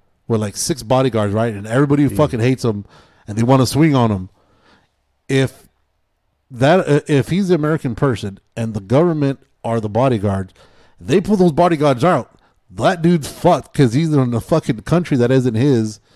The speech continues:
Speaker 1: You know, and Paul's in a country
Speaker 2: <laughs> Yeah.
Speaker 1: without any protection.
Speaker 2: Then you shouldn't go into that fucking mall.
Speaker 1: Yeah,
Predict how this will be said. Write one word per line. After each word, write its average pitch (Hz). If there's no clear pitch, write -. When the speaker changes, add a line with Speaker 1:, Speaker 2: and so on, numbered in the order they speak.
Speaker 1:
You 117
know, 120
and 120
Paul's 160
in 160
a 135
country 147
Speaker 2:
<laughs> 117
Yeah. -
Speaker 1:
without 135
any 165
protection. 127
Speaker 2:
Then 131
you 139
shouldn't 139
go 143
into 151
that 135
fucking 143
mall. 143
Speaker 1:
Yeah, 185